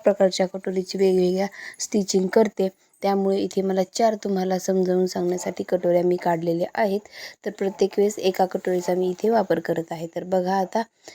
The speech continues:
इथे मी कसं कन्व्हर्ट करणार आहे याला, तेही तुम्हाला व्यवस्थित समजावून सांगणार आहे. तर त्यासाठी बघा, आता हा जी कटोरीचा भाग आहे, त्याचा हा जो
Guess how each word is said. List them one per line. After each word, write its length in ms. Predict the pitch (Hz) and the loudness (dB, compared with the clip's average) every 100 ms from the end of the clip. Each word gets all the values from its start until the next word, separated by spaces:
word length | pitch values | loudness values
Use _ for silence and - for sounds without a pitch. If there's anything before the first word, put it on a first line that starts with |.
| _ 196 | _ -12
इथे 220 | 185 196 | -2 0
मी 120 | 208 | 0
कसं 280 | 202 233 226 | -2 -2 -2
कन्व्हर्ट 400 | 220 202 190 190 | 2 4 4 0
करणार 340 | - 185 180 | 0 2 2
आहे 240 | 175 165 180 | 2 2 2
याला, 180 | 175 175 | 2 2
तेही 280 | 196 185 214 | 0 -2 -2
तुम्हाला 280 | 214 208 202 | -4 -2 -2
व्यवस्थित 540 | 202 196 190 185 202 - | 2 2 2 -2 -8 -4
समजावून 420 | 185 180 175 175 | -2 0 0 0
सांगणार 400 | 180 170 170 160 | -4 -4 -2 -4
आहे. 240 | 160 180 - _ _ _ _ _ _ - | -4 -6 -10 _ _ _ _ _ _ -8
तर 80 | 190 | -4
त्यासाठी 440 | 226 226 208 196 190 | -2 0 -2 0 0
बघा, 280 | 190 190 | 0 0
आता 180 | 190 - | -2 -4
हा 160 | 180 196 | -4 -4
जी 160 | 196 | -4
कटोरीचा 520 | 220 208 190 180 190 175 | -2 0 2 2 0 2
भाग 240 | 190 202 | 2 2
आहे, 240 | 180 160 185 - - - | 2 -2 -6 -8 -12 -8
त्याचा 240 | 196 214 | -2 -2
हा 180 | 196 196 | 0 0
जो 140 | 220 | 0